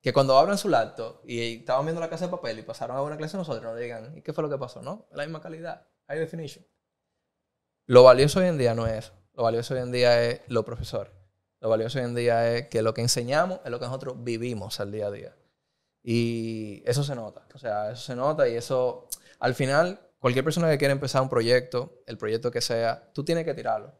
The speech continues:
Tira aunque sea un prototipo, un M V P. O sea, tira lo que tú tengas en la mano. Como que no te, no, no pares por querer planear más de la cuenta, porque se te puede pasar tu tren también. O sea, puede pasar la tendencia de si te montaste o no realmente en el momento correcto.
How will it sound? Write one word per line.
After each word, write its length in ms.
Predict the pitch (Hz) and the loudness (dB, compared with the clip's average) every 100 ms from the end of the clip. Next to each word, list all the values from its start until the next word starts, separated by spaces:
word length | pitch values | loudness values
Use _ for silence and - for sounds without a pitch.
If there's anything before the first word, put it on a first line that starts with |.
| _ - | _ -2
Tira 160 | 147 | 2
aunque 140 | 190 180 | 2 0
sea 80 | |
un 60 | 185 | -2
prototipo, 440 | 190 160 175 113 | -2 -2 -2 -6
un 100 | 117 | -6
M 160 | 147 160 | -6 -6
V 60 | 160 | -6
P. 380 | 131 - _ _ _ _ _ _ 135 | -8 -8 _ _ _ _ _ _ 0
O 40 | |
sea, 520 | 139 120 110 - _ - | 4 6 4 -4 _ -4
tira 220 | 160 214 | -2 -2
lo 80 | 196 | -4
que 60 | |
tú 80 | 170 | -6
tengas 140 | 170 180 | -10 -8
en 60 | |
la 80 | 131 | -6
mano. 320 | 151 123 101 _ _ | -4 -6 -10 _ _
Como 200 | 120 120 | -8 -6
que 80 | 117 | -4
no 140 | 120 | -6
te, 300 | 131 151 143 131 | -6 -6 -6 -8
no, 240 | 127 143 | -8 -8
no 240 | 135 139 143 | -4 -4 0
pares 320 | 151 160 156 | 0 0 -4
por 300 | - 127 123 | -6 -6 -4
querer 640 | 120 120 131 139 - _ - | -6 -2 0 -2 -8 _ -6
planear 360 | 117 117 120 | -4 -2 -4
más 120 | 127 | -2
de 40 | 123 | -2
la 100 | 104 | -4
cuenta, 400 | 123 117 95 - | -6 -8 -10 -14
porque 420 | 110 101 110 110 | -16 -12 -8 -6
se 140 | - 120 | -6 -6
te 80 | - | -4
puede 180 | 117 127 | -4 -4
pasar 400 | 139 143 180 - | -4 -6 -10 -16
tu 100 | - | -10
tren 420 | 131 143 - - | -6 -6 -10 -20
también. 320 | 120 147 - | -12 -10 -10
O 40 | - | -10
sea, 200 | 107 - | -10 -8
puede 160 | 113 | -8
pasar 340 | 127 127 139 147 | -8 -4 -2 -2
la 120 | 117 | -4
tendencia 680 | 113 113 151 156 - 117 - _ _ - | -10 -6 -6 -6 -12 -16 -20 _ _ -12
de 120 | 117 | -8
si 80 | 123 | -4
te 80 | 117 | -4
montaste 420 | 110 113 120 135 | -4 -2 -2 -4
o 40 | |
no 180 | 123 135 | -8 -8
realmente 400 | 131 117 117 117 | -8 -10 -12 -12
en 60 | 117 | -12
el 40 | |
momento 300 | 113 113 113 | -10 -12 -12
correcto. 440 | 107 110 107 - | -10 -10 -10 -14